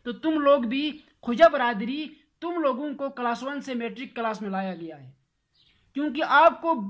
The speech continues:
पिछले कोई प्रैक्टिसेस नहीं पता है, कोई बुनियादी चीज़ें नहीं पता है। एक लड़के को क्लास वन से उठा के मैट्रिक क्लास में बिठाएंगे तो उसको क्या समझ आएगी?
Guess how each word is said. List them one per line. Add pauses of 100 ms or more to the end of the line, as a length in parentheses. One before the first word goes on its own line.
पिछले
कोई
प्रैक्टिसेस
नहीं
पता
है,
कोई
बुनियादी
चीज़ें
नहीं
पता
है। (1600)
एक
लड़के
को
क्लास
वन
से
उठा
के
मैट्रिक
क्लास
में
बिठाएंगे
तो
उसको
क्या
समझ
आएगी?